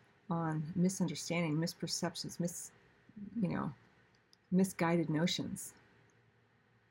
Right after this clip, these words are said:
You may, you may not understand the situation completely.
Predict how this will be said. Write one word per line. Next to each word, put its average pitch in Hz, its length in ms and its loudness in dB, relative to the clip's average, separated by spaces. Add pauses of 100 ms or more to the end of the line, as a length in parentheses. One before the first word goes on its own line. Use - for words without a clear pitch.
(340)
You 190 160 8
may, 240 360 6
you 202 200 8
may 226 500 6
not 180 280 2
understand 180 420 0
the 160 40 0
situation 170 540 -4
completely. - 540 -2